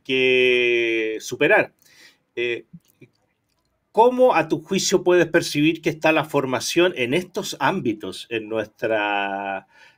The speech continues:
en nuestro país y en general, ¿no? La formación que tiene que ver con esta atención sobre la información que recibes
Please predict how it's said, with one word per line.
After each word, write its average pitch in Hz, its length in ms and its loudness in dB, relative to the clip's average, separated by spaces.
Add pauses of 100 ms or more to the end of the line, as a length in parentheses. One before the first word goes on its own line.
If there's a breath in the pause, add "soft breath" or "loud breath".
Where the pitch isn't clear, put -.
en 110 100 -4
nuestro 127 300 0
país 127 440 2
y 156 40 4
en 131 80 0
general, 127 540 2
¿no? 131 180 0
La 147 120 0
formación 117 560 -4
que - 120 -4
tiene 170 240 0
que 156 140 0
ver 170 300 -2
con 156 240 -2
esta 160 800 2 (360 loud breath)
atención 135 960 0
sobre 196 600 2
la 165 100 4
información 147 800 0
que 190 140 0
recibes 156 760 -2